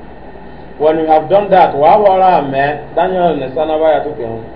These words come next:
is not any em katana ke of a salah. Wa hakaza aba meleven, any ka wa ko salah, although we all put on stocking, then, uh, the hijab is transparent. The only thing I know here, oh, okay, do wala me ta on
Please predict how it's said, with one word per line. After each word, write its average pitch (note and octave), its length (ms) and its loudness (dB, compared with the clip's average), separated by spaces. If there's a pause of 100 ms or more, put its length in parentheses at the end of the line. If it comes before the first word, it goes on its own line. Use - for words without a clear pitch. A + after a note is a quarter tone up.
(420)
is C3+ 240 -10
not F3 320 -10
any D#3 560 -6 (160)
em C#3+ 160 -10
katana C#3 400 -6
ke A#2+ 160 -10
of A#2 160 -4
a G#2 160 -10
salah. G#2+ 320 -8 (1040)
Wa C3 80 -8
hakaza G#3 460 2
aba E3 240 4
meleven, D3 560 0
any E3+ 240 -4
ka E3+ 80 -4
wa D#3 220 2
ko D3+ 160 -4
salah, D3+ 420 0
although C#3+ 400 -2
we D3 80 0
all D3 320 -2
put D#3+ 240 -12
on D3 160 -6
stocking, C#3+ 480 -8 (400)
then, C#3 160 -6
uh, C#3 320 -4
the C3 160 -12
hijab D#3 240 0
is C#3 160 -8
transparent. C#3 560 -6 (1300)
The F3 80 -4
only A#3 220 -2
thing F#3+ 100 -4
I F3+ 80 0
know G3+ 200 -4
here, E3 360 -4
oh, D3+ 80 0 (160)
okay, C#3+ 220 -2
do F3+ 100 -6
wala E3 320 2
me C3 80 -8
ta D3+ 80 -4
on D#3 240 -2